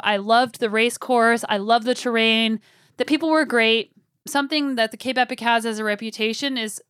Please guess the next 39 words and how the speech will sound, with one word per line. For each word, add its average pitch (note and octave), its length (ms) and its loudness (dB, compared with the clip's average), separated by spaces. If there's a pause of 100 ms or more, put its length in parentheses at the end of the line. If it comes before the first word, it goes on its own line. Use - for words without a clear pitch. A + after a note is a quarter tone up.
some D4+ 160 -4
people D4 240 -2
say B3+ 140 0
it's B3 120 -4
elitist G#3+ 520 -2
and G#3+ 120 -10
some A3 120 -6
people G#3+ 260 -8
say G#3+ 180 -2
that G3+ 180 0
people A3+ 300 -4
just, G3 220 -10 (380)
the A3 80 -4
vibe G#3+ 260 2
is G#3+ 100 -4
so G#3+ 200 0
serious A3 540 -4
and G#3+ 120 -6
it's G3 120 -8
a - 40 -6
bad G3+ 280 2
vibe. G3 380 2 (440)
But C4 140 4
to C4 100 -10
be D4 80 2
honest, E4 480 4
I C#4 140 2
didn't D#4+ 200 0
get A#3 180 -4
that F#3+ 180 0
vibe. F3+ 440 0
I A3+ 200 4
had C4+ 180 2
a B3+ 60 0
great A3+ 260 0
time. A#3+ 520 2 (220)
It C4 100 0
might C4+ 220 2
be D4 400 0